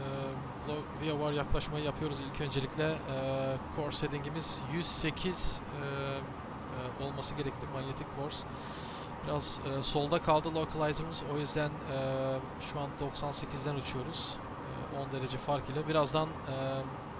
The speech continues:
localizer'a bağlandıktan sonra yedi bin beş yüz feet yüksekliğinde uçuyoruz ve, e, V O R'dan sonra dört bin üç yüz, e, e, feet yüksekliğine alçalmaya devam edeceğiz. E, şu an hızımız iki yüz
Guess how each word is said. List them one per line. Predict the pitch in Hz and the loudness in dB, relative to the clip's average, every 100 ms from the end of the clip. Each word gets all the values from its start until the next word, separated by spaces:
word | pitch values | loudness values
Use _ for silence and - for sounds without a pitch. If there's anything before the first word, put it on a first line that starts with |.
| 147 | -4
localizer'a | 143 151 139 135 131 | -2 0 2 2 4
bağlandıktan | 143 143 143 - 156 | 4 4 2 0 0
sonra | - 143 156 - - - - 143 | 0 0 -2 -4 -8 -6 -4 4
yedi | 175 196 | 6 6
bin | 196 | 4
beş | 190 190 196 | 6 6 4
yüz | - | 0
feet | 196 - | 0 -2
yüksekliğinde | 180 - 175 175 175 180 | 0 2 2 0 0 0
uçuyoruz | - 160 175 151 156 | 2 0 0 0 2
ve, | 160 160 - | 2 2 -2
e, | 143 139 139 139 151 | -2 0 0 0 4
V | 156 | 6
O | 151 | 8
R'dan | 156 180 | 8 6
sonra | 160 156 156 156 | 6 4 2 4
dört | 151 - | 2 2
bin | 147 | -2
üç | 147 - | -2 -4
yüz, | 143 - - 143 | -4 -4 -4 -4
e, | |
e, | 131 131 135 131 - - - - - 131 123 - | -4 -4 -4 -4 -6 -8 -8 -8 -6 -6 -4 -4
feet | 151 - | -4 -4
yüksekliğine | 131 135 113 135 | -2 -2 -2 -2
alçalmaya | 147 135 - 127 127 151 160 - - - - - - - | 0 2 2 0 0 0 0 -4 -8 -8 -8 -8 -8 -6
devam | 127 123 117 117 | -6 -4 -4 -4
edeceğiz. | 117 165 - - - - - - - - - - - - - - - - - - - - | 0 0 0 -2 -4 -8 -8 -8 -8 -8 -8 -8 -8 -8 -8 -8 -8 -8 -8 -8 -8 -2
E, | 160 165 170 165 165 | 2 6 8 8 6
şu | - 196 | 2 0
an | 190 190 | 0 0
hızımız | 160 170 170 175 175 | 2 2 4 2 0
iki | - 185 | 0 2
yüz | 180 165 | 2 2